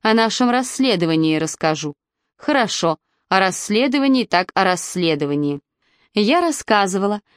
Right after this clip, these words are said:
Алексей слушал и подливал в бокалы шампанское. В целом вечер прошёл вполне приятно, мирно, уж совершенно точно. Мы убрали со стола,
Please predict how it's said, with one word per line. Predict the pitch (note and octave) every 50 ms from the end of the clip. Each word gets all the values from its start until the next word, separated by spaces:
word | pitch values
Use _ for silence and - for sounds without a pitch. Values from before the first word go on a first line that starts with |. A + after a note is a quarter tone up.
| _ _
Алексей | - G3+ G#3+ A#3+ B3 - - - D#4 E4+ D#4
слушал | - - A#3 G#3 G#3+ A#3 A#3+ - - C4+ C4 - _ _ _ _
и | A3 A3
подливал | - - G#3+ F#3+ G#3 G#3 G3+ G3 A3+ B3+ C4+ C4
в | A3
бокалы | F3+ F#3+ F#3 - - F#3+ F#3 F#3+
шампанское. | F#3 - - F#3+ F#3+ F#3 - F3+ E3+ E3 D#3 - - - - E3 D#3 D#3+ _ _ _ _ _ _ _ _
В | -
целом | _ - B3+ B3 A#3+ A#3+ A#3+ A#3 A3
вечер | A#3 C#4+ D4 - - B3 G#3+
прошёл | - G#3+ G#3+ G#3+ - - B3 A#3 A3
вполне | - _ - G#3+ G#3+ G#3+ A3 A3+ A3+ A3
приятно, | - B3 B3+ B3+ A#3+ C4 A3+ F#3 - _ E3 E3 D#3+ - _ _ _ _ _
мирно, | - G#3 A3+ C4 C4+ B3 G#3+ F3 F3 E3+ E3 D#3+ - _ _ _
уж | - A3 G#3
совершенно | - - - F#3+ F#3 F3+ - - - F#3+ F#3 F#3 F#3 F3+
точно. | F3+ - - E3 D#3 - - - - D#3 D3 - _ _ _ _ _ _ _ _ _
Мы | G3+ G#3+ A3+ A#3
убрали | A#3 G#3+ G3+ G3 G3 F#3+ F#3+
со | F3+ - - F3
стола, | - - - F#3 F3 E3+ F3+ G#3+ A#3+